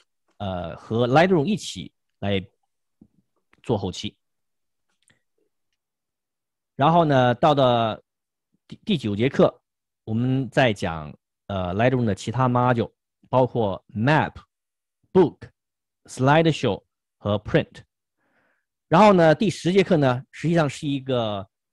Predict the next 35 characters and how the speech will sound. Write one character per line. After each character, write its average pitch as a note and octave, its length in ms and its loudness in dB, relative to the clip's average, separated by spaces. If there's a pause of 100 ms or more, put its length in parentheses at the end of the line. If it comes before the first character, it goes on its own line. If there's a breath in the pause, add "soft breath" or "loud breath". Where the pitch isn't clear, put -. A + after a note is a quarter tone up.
一 C#3+ 100 -8
个 C#3+ 140 2
pre-，presentation C3+ 840 0
的 G#2 220 -2
一 G2 80 -6
个 G#2+ 100 -4
课。 - 240 -10 (760)
呃， C3 300 4 (160)
到 E3+ 120 6
时 D#3 160 2
候 D#3+ 160 4
的 D3 60 2
话 C#3+ 160 2
呢， B2 180 -4 (160)
每 A#2 300 -4
一 C3+ 80 -4
个 F3+ 140 -2
同 C3+ 200 -6
学 A#2 400 -4 (460)
都 E3+ 140 -2
要 C#3+ 380 2 (380)
通 F3+ 220 -6
过 B2+ 400 0 (200)
Photoshop， E3 580 -2 (340)
呃， B2+ 100 -4
不 C3+ 60 -6
是， A2 180 -6 (300)
Photobook F3+ 560 2 (580)
和 C3 460 0 (140)
Slideshow E3+ 760 0 (680)
来 C3+ 360 0 (160)
展 G#2 260 -4
示 G#3+ 200 -6
一 A2+ 160 -6
下 A2 260 -4